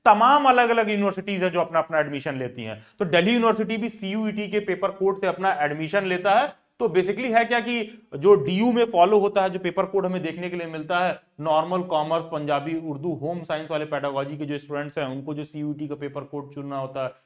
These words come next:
वो सीओक्यूपी ज़ीरो थ्री होता है। उसी तरह बीएड सोशल साइंस का सीओक्यूपी ज़ीरो फ़ोर होता है, लैंग्वेज का फ़ाइव होता है, मैथ का ज़ीरो सिक्स होता है, साइंस का जो है ज़ीरो सेवन होता है।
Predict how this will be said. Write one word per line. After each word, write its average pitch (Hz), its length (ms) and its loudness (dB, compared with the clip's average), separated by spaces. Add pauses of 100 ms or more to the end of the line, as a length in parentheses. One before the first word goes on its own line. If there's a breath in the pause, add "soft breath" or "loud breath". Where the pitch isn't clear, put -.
(160 soft breath)
वो 151 80 -4
सीओक्यूपी 156 460 -6
ज़ीरो 143 220 -4
थ्री 170 220 -6
होता 151 320 -2
है। 139 80 0
उसी 135 160 -10
तरह 143 140 -6
बीएड 151 300 -6
सोशल 151 300 -6
साइंस 147 220 -4
का 147 80 -8
सीओक्यूपी 139 440 -12
ज़ीरो 127 320 -10
फ़ोर 175 160 -4
होता 147 320 -2
है, 143 160 -8 (280)
लैंग्वेज 160 400 0
का 165 120 -4
फ़ाइव 160 320 0
होता 156 240 -2
है, 143 140 -4
मैथ 147 280 -4
का 151 80 -4
ज़ीरो 151 220 -6
सिक्स 165 240 -10
होता 143 260 -4
है, 143 100 -4
साइंस 147 340 -8
का 151 100 -8
जो 147 160 0
है 214 140 -2 (300)
ज़ीरो 175 580 2
सेवन 170 360 2
होता 151 260 2
है। 127 100 2